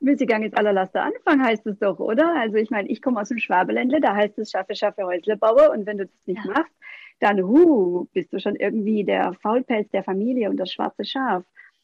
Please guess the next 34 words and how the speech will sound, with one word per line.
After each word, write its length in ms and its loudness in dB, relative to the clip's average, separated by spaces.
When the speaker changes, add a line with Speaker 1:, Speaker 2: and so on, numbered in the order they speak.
Speaker 1:
Und 200 -4
dabei 360 4
merke 480 0
ich 200 -6
in 120 0
meinen 240 -2
Stunden, 680 -2
die 80 2
Menschen 460 2
sehnen 500 4
sich 220 -6
nach 240 -6
Ruhe. 320 -4
Das 200 -4
ist 220 -4
das, 180 -2
was 140 -6
du 140 0
auch 140 -2
vorhin 280 -4
gesagt 400 -2
hast. 220 -8
Nur, 400 2
sie 100 -4
erlauben 500 0
es 220 -10
sich 220 -12
nicht. 240 -12
Speaker 2:
Ja. 60 -18
Speaker 1:
Und 180 0
wenn 140 4
dann 200 4
einer 300 4
kommt, 520 -4